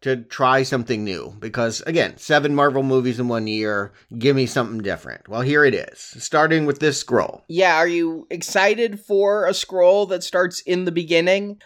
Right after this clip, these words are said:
Speaker 2: I mean, I'm
Speaker 1: <laughs>
Speaker 2: open to an opening scroll. I have to just remember this is how Star Wars began. And like Star Wars, they're gonna put certain words in all caps so that we know the key terms here.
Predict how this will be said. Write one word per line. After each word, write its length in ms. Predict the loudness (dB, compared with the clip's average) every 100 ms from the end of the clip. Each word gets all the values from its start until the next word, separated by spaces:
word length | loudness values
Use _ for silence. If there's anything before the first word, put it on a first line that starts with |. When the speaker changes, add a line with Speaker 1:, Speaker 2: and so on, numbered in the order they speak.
| -6
Speaker 2:
I 80 | 0
mean, 160 | 0 2
I'm 180 | 2 4
Speaker 1:
<laughs> 60 |
Speaker 2:
open 400 | 4 4 2 0
to 160 | -2 0
an 60 | 2
opening 400 | 2 0 -8 -8
scroll. 580 | -10 -2 0 0 0
I 100 | 0
have 180 | 2 2
to 80 | -2
just 240 | -8 -8 -6
remember 420 | -2 -2 -2 -4
this 220 | -6 -8
is 100 | -4
how 140 | -4
Star 340 | -4 0 2 4
Wars 300 | 2 -2 -2
began. 680 | -4 -2 -2 -2 -2 -6 -10 _ -2
And 320 | 0 0 -2
like 380 | -10 2 2 2
Star 440 | -2 2 4 4
Wars, 360 | 2 0 0 -2
they're 140 | -2
gonna 180 | 2 0
put 200 | 0 -4
certain 480 | -4 0 0 0 0
words 340 | 2 2 2
in 100 | 0
all 220 | 2 2 2
caps 500 | 0 -2 0 0 -2
so 140 | -6 -2
that 220 | 0 0
we 180 | -4 -2
know 340 | 2 4 4
the 140 | 2 -4
key 300 | -8 -8 -6
terms 440 | -2 0 0 -4
here. 340 | -6 -6 -10